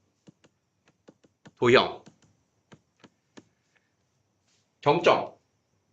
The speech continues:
움직이지 않는 점. 두 점에서 거리의 비율이 일정한 도형이 우리가 지금 공략했던 발전 십 번이에요. 음?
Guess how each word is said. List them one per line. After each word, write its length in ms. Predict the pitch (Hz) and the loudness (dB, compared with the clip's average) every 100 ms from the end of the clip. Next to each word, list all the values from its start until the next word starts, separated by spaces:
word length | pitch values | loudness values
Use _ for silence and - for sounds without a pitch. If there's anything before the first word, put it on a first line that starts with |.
| _ _ - | _ _ -8
움직이지 380 | 135 175 180 160 | -6 -2 2 2
않는 260 | 127 131 | 2 -2
점. 400 | 107 101 165 220 _ _ _ _ _ _ _ - | -2 -2 -4 -8 _ _ _ _ _ _ _ -6
두 260 | 170 214 | 0 0
점에서 560 | 202 160 185 185 226 220 | 2 2 2 2 0 0
거리의 540 | 139 135 196 233 220 | 2 4 4 4 4
비율이 380 | 202 202 208 180 | 6 4 4 2
일정한 500 | 170 185 208 196 196 | 0 2 4 4 2
도형이 760 | 180 160 160 170 247 285 - - | 4 4 4 2 2 0 -4 -6
우리가 260 | 143 156 143 | 0 2 2
지금 140 | 131 | 0
공략했던 760 | 156 170 170 170 175 214 233 - | 0 0 0 -2 2 0 0 -2
발전 320 | 139 147 151 | -2 0 -2
십 160 | - | -2
번이에요. 360 | - 220 127 92 - _ _ _ _ _ _ - | 0 2 0 -4 -16 _ _ _ _ _ _ -18
음? 180 | 139 | -16